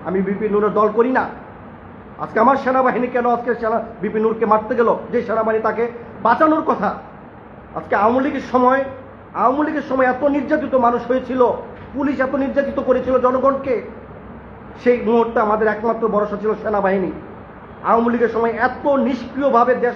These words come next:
পরিচালনা হয়েছিল, তখন কিন্তু সেনাবাহিনী কোনো জনগণের উপর আক্রমণ করে নাই, জনগণকে মারে নাই। আজকে স্বাধীন দেশ, স্বাধীন, দ্বিতীয়বার একটা আবার স্বাধীনের মুখ দেখলাম। বিপ্লব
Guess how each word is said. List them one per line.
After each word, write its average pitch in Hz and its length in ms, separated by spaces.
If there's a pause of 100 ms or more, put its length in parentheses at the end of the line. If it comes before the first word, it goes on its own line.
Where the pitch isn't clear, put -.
(120)
পরিচালনা 247 340
হয়েছিল, 240 380 (460)
তখন 220 240
কিন্তু 233 200
সেনাবাহিনী 208 460
কোনো 202 140
জনগণের 196 420
উপর 196 120
আক্রমণ 190 380
করে 190 140
নাই, 185 160
জনগণকে 185 440
মারে 214 200
নাই। 220 160 (580)
আজকে 202 400
স্বাধীন 220 420
দেশ, 220 320
স্বাধীন, 208 340 (520)
দ্বিতীয়বার 247 480
একটা 214 140
আবার 214 120
স্বাধীনের 208 380
মুখ 220 140 (100)
দেখলাম। 214 380 (480)
বিপ্লব 269 440